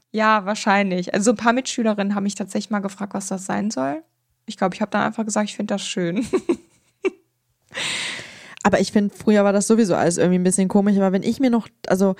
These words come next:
Speaker 2: ich schmink mich ja heute relativ gerne. Deswegen wollte ich auch sagen, wenn wir uns das nächste Mal fertig machen, zeige ich dir mal einen Trick,
Speaker 1: Ah ja, okay, bitte.
Speaker 2: wie man das, äh,
Speaker 1: Bitte.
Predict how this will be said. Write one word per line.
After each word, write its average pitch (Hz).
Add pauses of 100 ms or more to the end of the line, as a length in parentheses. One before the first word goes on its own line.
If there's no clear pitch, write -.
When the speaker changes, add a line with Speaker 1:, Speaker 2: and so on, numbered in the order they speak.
(720)
Speaker 2:
ich 190
schmink 220
mich 214
ja 214
heute 208
relativ 190
gerne. 247
Deswegen 208
wollte 226
ich 233
auch -
sagen, 220
wenn 208
wir 196
uns 196
das 208
nächste 226
Mal 208
fertig 208
machen, 196
zeige 208
ich 196
dir 196
mal 180
einen 175
Trick, 214
Speaker 1:
Ah -
ja, 190
okay, 185
bitte. 196
Speaker 2:
wie 180
man 175
das, 170
äh, -
Speaker 1:
Bitte. 175